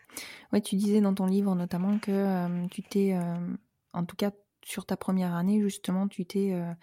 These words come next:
donné pour mission de, d'arriver à trouver une personne qui aurait vécu la même chose que toi pour, euh, tout simplement pour te dire que ça allait aller bien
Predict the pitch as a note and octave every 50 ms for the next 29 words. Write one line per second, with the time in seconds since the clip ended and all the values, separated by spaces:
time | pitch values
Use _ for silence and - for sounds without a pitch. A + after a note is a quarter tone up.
0 | - - - - - - - - - - F#3 E3+ F3+ G3+ G3+ G#3+ G#3+ - F#3+ F#3
1 | F#3+ G3+ - - - G3+ A#3 - - - - - - - - F#3 F#3+ F#3 E3+ F3+
2 | F3+ F3+ F3+ F#3+ G#3+ G3+ - - - F#3+ F#3+ G3 G#3 G#3+ G3+ F#3+ F#3 F3 F#3 E3+
3 | - F#3+ G#3 G#3+ G#3+ - - - F#3 F3 F3 F3 E3+ F3+ F3 - - G3+ F#3+ F3+
4 | F3+ F3 - - F#3+ - - G3 - F#3+ G3 G3 - F3+ E3+ E3 E3 E3 E3 D#3+
5 | E3 E3 - - - - - G3 F3+ F#3+ F#3 F#3 G3 - F3+ - F3 E3 F#3 F3+
6 | - - - F#3 F3 F3+ F3+ F3 F3 F3+ E3 E3+ F#3 F#3+ G3+